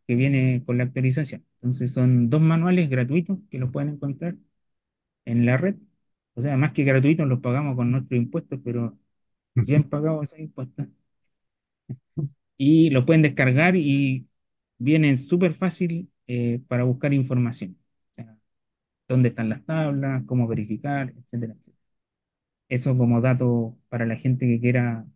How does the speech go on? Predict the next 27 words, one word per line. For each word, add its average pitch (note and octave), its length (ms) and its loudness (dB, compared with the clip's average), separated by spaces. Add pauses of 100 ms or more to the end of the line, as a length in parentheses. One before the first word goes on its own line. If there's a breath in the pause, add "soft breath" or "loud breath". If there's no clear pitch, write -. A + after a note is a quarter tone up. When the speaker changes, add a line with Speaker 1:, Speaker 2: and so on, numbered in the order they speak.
(260)
Speaker 1:
entrar B2 320 0
un B2 120 4
poquito B2+ 340 0
más B2 320 -2 (240)
en A2+ 120 -8
el A2+ 100 -4
mundo B2+ 240 4
de B2 40 4
la B2+ 80 4
madera. A#2 280 0 (1700)
Y C#3 320 4
lo D3+ 140 6
otro G#3+ 260 4
es F3+ 120 4
agradecerte E3 580 2
nomás, C4 220 -4
pues, B2 160 -8
Carlos, G#2 240 -4 (320)
por A#2+ 160 -2
la B2 80 4
invitación, C3 720 4 (140)
eh, A#2 460 -6 (560)
por A2+ 240 -4 (220)
darnos C3 280 2
la B2 100 4
oportunidad. B2+ 600 -2 (380)
Bueno, A#2+ 300 0